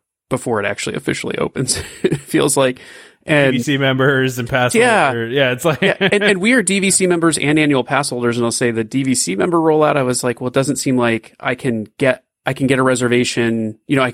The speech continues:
Speaker 1: I can't go on, book a reservation on the ride and then go book a hotel reservation if I decided last minute, 'Oh, I wanna take advantage of this.'" So
Speaker 2: Yeah,
Speaker 1: the way
Speaker 2: you
Speaker 1: they
Speaker 2: already
Speaker 1: rolled
Speaker 2: had to
Speaker 1: it
Speaker 2: have a reservation, yeah.
Speaker 1: Yeah, and then the annual pass holder thing, I never even got an email.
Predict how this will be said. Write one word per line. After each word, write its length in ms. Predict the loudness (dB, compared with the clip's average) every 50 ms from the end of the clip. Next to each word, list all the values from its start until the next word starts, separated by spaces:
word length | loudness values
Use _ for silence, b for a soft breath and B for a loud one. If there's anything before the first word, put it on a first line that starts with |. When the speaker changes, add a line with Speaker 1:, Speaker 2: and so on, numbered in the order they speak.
| -2
Speaker 1:
I 100 | -4 -4
can't 420 | -2 0 0 0 0 0 -4 _ -2
go 160 | 0 2 4
on, 180 | 4 4 4 2
book 220 | 2 0 0 2
a 20 |
reservation 480 | 2 2 2 2 2 0 0 0 0 0
on 60 | 0
the 80 | 0 0
ride 180 | 0 0 2 0
and 80 | 0
then 120 | 0 -2 -2
go 100 | -2 -2
book 200 | -2 -4 -4 -4
a 40 | -6
hotel 300 | -6 -6 -4 -4 -2 -2
reservation 460 | -2 -2 -4 -4 -6 -6 -4 -2 -2
if 100 | -2 -2
I 60 | -2
decided 380 | -2 0 0 0 0 -2 -2 -2
last 280 | -2 -2 -2 0 -2
minute, 160 | -2 -2 -2 0
'Oh, 120 | 0 0 0
I 80 | 0
wanna 180 | 0 -2 -2 -4
take 200 | -4 -6 -8 -8
advantage 380 | -8 -10 -10 -10 -10 -10 -12
of 60 | -10 -10
this.'" 200 | -10 -10 -8 -8
So 100 | -6 -4
Speaker 2:
Yeah, 100 | -2 0
Speaker 1:
the 40 |
way 100 | 2 2
Speaker 2:
you 60 | 2 2
Speaker 1:
they 80 | 0
Speaker 2:
already 160 | -2 -4 -2
Speaker 1:
rolled 160 | -2 -2 -2 -2
Speaker 2:
had 80 | -4
to 0 |
Speaker 1:
it 20 | -8
Speaker 2:
have 100 | -10 -10
a 40 |
reservation, 640 | -12 -12 -12 -12 -12 -12 -12 -12 -12 -12 -14 -16 -14 -14
yeah. 160 | -12 -8 -6
Speaker 1:
Yeah, 400 | -2 -2 0 0 0 -2 -4 -4 -2
and 140 | 0 0
then 120 | 2 2 0
the 100 | 0 0
annual 200 | 2 2 0 0
pass 260 | 0 -2 -4 -2 -2
holder 180 | 0 0 0 0
thing, 220 | 0 0 0 -2 -2
I 80 | -2
never 180 | 0 0 2 2
even 120 | 0 0
got 140 | 0 2 0
an 80 | 0 0
email. 380 | 0 -2 -2 -4 -6 -10 -16